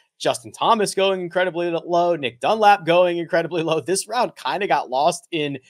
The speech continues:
the mix, Greg. He also just finished up. He was kind of at the end of the day, at the end of the coverage window, but Sam Burns kept himself in the mix, uh, of, of winning this golf tournament,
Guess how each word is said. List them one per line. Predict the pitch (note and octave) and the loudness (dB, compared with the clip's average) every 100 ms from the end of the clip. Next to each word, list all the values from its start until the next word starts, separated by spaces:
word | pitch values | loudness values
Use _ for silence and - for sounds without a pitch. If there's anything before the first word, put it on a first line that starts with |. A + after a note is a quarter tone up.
| F#3 - | -20 -4
the | C3+ | -2
mix, | D3 G#3 - | 0 0 0
Greg. | A#3 B3 | 0 0
He | D#3+ | 2
also | D#3+ D#3+ C#3+ - _ | 0 0 -4 -4 _
just | - E3 E3+ - | -6 -4 -4 -8
finished | - E3+ C#3+ - | -6 -4 -4 2
up. | C#3+ F#3+ | 2 2
He | D#3 | -2
was | A#2+ | -6
kind | D3+ C#3+ | -4 -4
of | C3+ | -4
at | - | -8
the | A#2 | -12
end | C3 C#3+ D3+ C#3+ | -6 -6 -6 -6
of | C#3 C3 A#2+ | 0 0 0
the | B2 | -4
day, | A#2 F3 F#3+ | -2 2 4
at | E3 | 2
the | C3 | -2
end | C#3+ D3 - | -4 -4 -4
of | C3+ B2+ A#2+ - _ | -2 -2 -6 -18 _
the | C#3 | -8
coverage | - E3 G#3+ - - | 0 2 2 0 0
window, | D3 C#3+ C#3 C3+ | 0 2 2 2
but | C#3 C3+ | 2 0
Sam | - - F3+ A3 E3+ | 0 2 4 2 0
Burns | F#3+ A3+ G3 E3 - | -2 0 0 -2 -6
kept | - F#3 F#3+ | -2 -2 -2
himself | G3+ F3 F3 E3 D#3 - | -10 -6 -2 -2 -2 -4
in | F#3+ A3+ | -4 -2
the | A3 | -2
mix, | F#3+ F#3 - - _ _ - | 0 -2 -4 -12 _ _ -4
uh, | D3+ D3 C#3 C3+ C3+ | 2 6 6 4 2
of, | E3 D3+ | 2 2
of | E3 B2 | 0 0
winning | C3+ A3+ B3+ | 0 0 0
this | G3+ - | -2 -2
golf | - F3+ G#3+ | 2 4 4
tournament, | - D3+ C#3 C3 C3 | 0 -6 -4 -4 -4